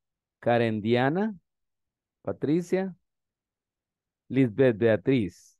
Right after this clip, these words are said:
This group number one. Este es el grupo número uno. Yes. ¿Ya copiaron? No se me vaya a confundir. Grupo número uno. Yes. Good. Group number two. Alejandra, Lucía,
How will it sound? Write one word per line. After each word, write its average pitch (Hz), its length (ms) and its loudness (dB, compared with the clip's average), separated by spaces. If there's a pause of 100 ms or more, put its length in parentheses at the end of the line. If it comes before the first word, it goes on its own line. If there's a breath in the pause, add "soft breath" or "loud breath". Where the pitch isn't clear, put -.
(100)
This 156 240 0
group 151 220 0
number 117 240 -2
one. 90 200 -6
Este 113 160 -4
es 160 40 2
el 151 40 -4
grupo 165 240 2
número 135 280 0
uno. 76 260 -8 (1300)
Yes. 208 520 -2 (1400)
¿Ya 110 100 0
copiaron? 190 720 2
No 120 80 -10
se 139 120 -2
me 147 100 2
vaya 160 120 2
a 160 40 -2
confundir. 160 500 0
Grupo 151 300 -2
número 120 260 -2
uno. 71 240 -10
Yes. 165 380 -2 (440)
Good. 110 260 4 (320)
Group 196 200 4
number 202 300 4
two. 131 320 0 (680)
Alejandra, 123 880 0 (2750)
Lucía, 131 720 0